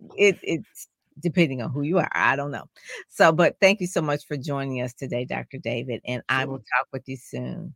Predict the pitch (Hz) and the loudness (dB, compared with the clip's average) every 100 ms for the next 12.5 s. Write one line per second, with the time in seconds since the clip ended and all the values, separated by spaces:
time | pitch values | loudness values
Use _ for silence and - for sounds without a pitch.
0 | _ 120 131 135 135 131 - 131 127 - | _ -6 -6 -2 -2 -2 -6 -6 -6 -8
1 | _ - 151 143 147 123 - - 143 117 | _ 2 4 6 2 0 -10 -4 0 2
2 | 120 - - - - - 156 - 123 101 | 0 -2 -4 -2 -2 2 4 6 4 4
3 | - - - - 123 147 117 101 - _ | -2 -6 -8 0 6 6 6 4 -2 _
4 | _ - - - - - 208 285 - 226 | _ -4 -2 0 0 2 2 2 0 0
5 | - - - - - - - - - - | 0 -2 0 0 0 0 0 0 0 0
6 | - - - - - - 202 156 208 226 | 0 -2 -2 -2 0 6 6 8 8 8
7 | 208 185 196 202 202 175 180 185 180 - | 6 4 6 6 4 4 6 6 4 2
8 | 156 160 175 196 165 139 127 120 - - | 0 4 4 4 0 0 2 2 -2 -2
9 | 214 208 202 196 185 156 - 196 185 - | 0 2 2 0 -2 -4 -6 -4 -2 0
10 | 170 170 170 151 127 - 180 185 180 170 | -2 0 -2 -2 -2 -4 -4 -2 -2 -2
11 | 165 151 - - 190 185 156 - 135 214 | -2 -4 -8 -6 -4 -2 -4 -6 -4 0
12 | - - 269 220 240 | 0 -2 -2 0 0